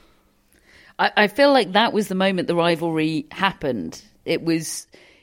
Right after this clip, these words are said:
it ceased to be us trying to make the rivalry happen, and that was the moment it, it was cemented. And I know, you know, I'm,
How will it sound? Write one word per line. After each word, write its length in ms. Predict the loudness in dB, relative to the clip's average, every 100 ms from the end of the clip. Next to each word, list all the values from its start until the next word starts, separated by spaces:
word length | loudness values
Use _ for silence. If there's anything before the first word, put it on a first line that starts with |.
| _ -2
it 180 | -2 -2
ceased 420 | -6 -4 -4 -6
to 60 |
be 440 | -2 0 0 -6 -12 _ _ _ _
us 300 | -6 -4 -8
trying 300 | -6 -4 -4
to 100 | -4
make 240 | -4 -4 -4
the 80 | -2
rivalry 420 | -2 -2 -4 -6
happen, 640 | -8 -10 -10 -8 -8 -8 -14 -8
and 220 | -6 -2
that 260 | 0 0 -2
was 200 | -6 -6
the 80 |
moment 440 | -4 -2 -2 -4 -2
it, 280 | -2 -2 -6 _ _ _ _ _ _ _
it 140 | -6 -4
was 160 | -6
cemented. 840 | -6 -6 -2 0 -2 -6 -8 -10 -6
And 180 | -2
I 80 | -2
know, 200 | 0 0
you 240 | 0 -2 -2
know, 200 | 0 0
I'm, 200 | -2